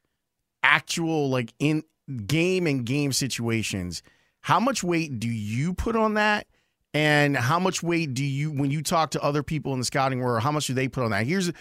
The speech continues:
the reason I bring it up. Drake Maye looks like what we've always thought a quarterback should look like. But in some of the biggest games that North Carolina had this year, he went away.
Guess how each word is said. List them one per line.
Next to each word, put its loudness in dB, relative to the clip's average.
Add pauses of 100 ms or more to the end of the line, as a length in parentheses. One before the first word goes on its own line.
(160)
the -2
reason 2
I 4
bring 2
it 2
up. -2 (800)
Drake 2
Maye 4
looks 0
like 2
what 0
we've 0
always 2
thought 2
a -2
quarterback 0
should -2
look -6
like. -12 (560)
But 0
in 2
some 4
of 2
the 2
biggest 0
games 0
that 0
North -2
Carolina 2
had 0
this -2
year, 2 (520)
he -2
went 4
away. 0